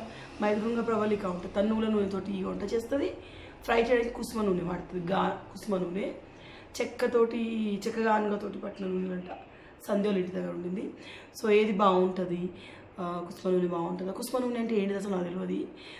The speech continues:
So, ఆ, కోకోనట్ వాడలేము. కేరళ వాళ్ళు ఎంత ఇష్టం తింటారు, కానీ నేను ఆ కొబ్బరి స్మెల్ నాకు పడదండి ఎక్కువ.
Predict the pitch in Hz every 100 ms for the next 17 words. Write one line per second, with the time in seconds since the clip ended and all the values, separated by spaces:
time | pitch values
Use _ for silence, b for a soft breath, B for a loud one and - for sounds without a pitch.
0 | B - 180 185 - - - - - -
1 | - 175 175 180 - - - 196 226 233
2 | 233 240 - - - 190 196 196 214 -
3 | 233 202 208 208 202 190 202 - 208 202
4 | 185 202 233 - B B B - 208 214
5 | 208 208 196 - 180 233 233 - 202 226
6 | 240 208 202 180 175 170 170 - 196 233